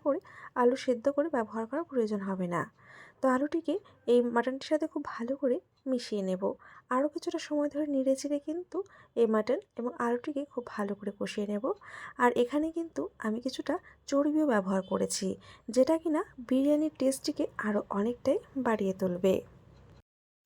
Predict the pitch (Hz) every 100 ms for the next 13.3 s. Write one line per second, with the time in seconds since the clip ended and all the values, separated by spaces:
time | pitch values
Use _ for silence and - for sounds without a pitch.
0 | - - - _ 247 240 240 277 311 302
1 | 277 311 _ _ _ 226 233 277 311 311
2 | 302 294 339 _ - 254 - 254 247 247
3 | 269 285 285 349 - 233 233 220 208 196
4 | 190 190 277 294 247 269 226 226 247 262
5 | - 285 262 294 - - - 226 226 233
6 | 220 196 214 247 - 285 262 269 240 214
7 | - 277 285 190 185 180 190 180 202 -
8 | - - 247 247 254 294 302 330 311 277
9 | 320 226 220 226 247 254 247 302 - 226
10 | 220 - 233 196 196 196 208 208 208 196
11 | 202 330 - - - - - 233 226 311
12 | 427 - 214 220 214 208 208 240 233 226
13 | 233 240 262